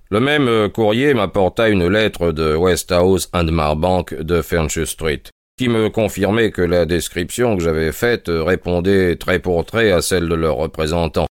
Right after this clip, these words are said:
monsieur James Windibank, voilà tout. Et mademoiselle Sutherland ? Si je lui dis la vérité, elle ne me croira pas. Vous rappelez-vous le vieux proverbe persan ?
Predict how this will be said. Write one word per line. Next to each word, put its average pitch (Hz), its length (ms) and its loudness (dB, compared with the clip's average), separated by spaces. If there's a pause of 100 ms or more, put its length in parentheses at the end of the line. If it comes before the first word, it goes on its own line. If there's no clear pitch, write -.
(320)
monsieur 80 480 -2
James 92 260 0 (100)
Windibank, 76 840 -4
voilà 78 280 -2
tout. - 240 -14 (560)
Et 92 140 2
mademoiselle 90 520 2
Sutherland ? 90 720 -4 (460)
Si 85 160 -6
je 76 80 -6
lui 85 100 -2
dis 95 140 0
la 95 100 2
vérité, 90 520 2
elle 85 180 2
ne 85 80 0
me 80 100 -2
croira 85 400 0
pas. 98 320 0 (420)
Vous 107 260 0
rappelez-vous 127 580 2
le 117 200 4
vieux 120 320 2
proverbe 104 540 2
persan ? 104 540 0